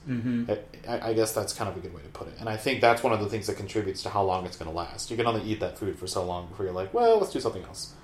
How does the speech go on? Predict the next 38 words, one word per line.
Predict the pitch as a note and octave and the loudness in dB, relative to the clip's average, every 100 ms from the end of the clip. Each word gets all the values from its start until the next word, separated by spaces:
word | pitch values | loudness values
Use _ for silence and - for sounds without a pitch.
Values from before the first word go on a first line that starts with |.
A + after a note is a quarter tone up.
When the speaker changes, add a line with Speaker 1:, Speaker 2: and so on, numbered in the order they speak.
| - | -6
Speaker 1:
Uh-huh. | B2+ A#2 A#2 A2+ | -4 -2 -4 4
Speaker 2:
And | A#2+ | 6
if | B2 | 6
it's | C3 | 6
gonna | C3 A#2+ | 4 6
be | A#2 | 6
a | |
competitive | A2+ G#2 C#3 B2+ G#2 | 4 8 10 12 10
game | G#2 G2 | 6 2
when | F#2+ | 0
you | F#2 | -2
come | - G2 | -4 2
back | A2+ A2+ | 4 2
to | G#2 | -2
it, | F#2 | -4
since | - G2 | -4 -8
it's | - | -6
multiplayer | F#2+ F#2+ F#2+ F2+ F#2 | -4 -4 -2 0 0
only, | F2+ F2 F2+ - - - | -2 -8 -12 -20 -12 0
it's | G2+ | 2
not | G#2 | 2
gonna | F2+ | 0
be | D#2 | -4
the | D#2+ | -2
same, | A2+ F#2 D#2+ | 0 0 -2
right? | F2 F2+ | -4 -2
You're, | G2 F#2 | -4 -2
like | F#2+ | -4
you | F2+ | -2
said, | G2+ F#2+ | -2 -2
you're | F2+ | -2
gonna | G2 | -6
be | F2+ | -4
behind. | F2 E2 F2 F2 | -4 -4 -6 -8
You're | G2 | -8
gonna | G2 F#2 | -6 -4
not | F#2+ F#2 | -4 -2
be | F#2+ F2+ | -4 -4